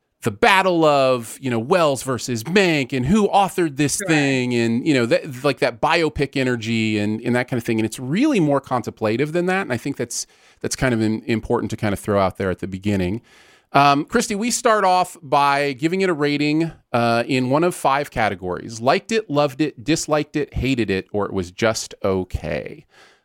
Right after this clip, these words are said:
Speaker 1: Um, and I'm curious, what would you say about Mank? Did you like it, love it, dislike it, hate it, or it was just okay?
Speaker 2: I'm gonna go just okay.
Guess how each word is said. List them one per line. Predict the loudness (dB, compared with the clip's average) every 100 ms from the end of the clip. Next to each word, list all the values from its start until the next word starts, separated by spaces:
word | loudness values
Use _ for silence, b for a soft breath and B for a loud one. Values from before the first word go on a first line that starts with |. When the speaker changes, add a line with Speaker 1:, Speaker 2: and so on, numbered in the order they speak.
| b
Speaker 1:
Um, | 0 0 0 -2 -4 -4 -2
and | -2 0 -2
I'm | -2 -4
curious, | -4 -2 0 -2 -4 -2
what | -2 -2
would | -4
you | -4
say | -2 0 0
about | 2 0 0
Mank? | -2 -4 -6 -8
Did | -8 -4
you | 0
like | 0 0
it, | -4
love | -2 -2
it, | -4 -2
dislike | -4 -2 -4 -2
it, | -4
hate | -2 -2 -2
it, | -2
or | -4
it | -4
was | -8
just | -4 -4 -2 -2
okay? | -4 -4 -10 -12 _ _ _ -18
Speaker 2:
I'm | -10 -8
gonna | -6 -4 -4
go |
just | -2 -4 -4
okay. | -8 -4 -2 -2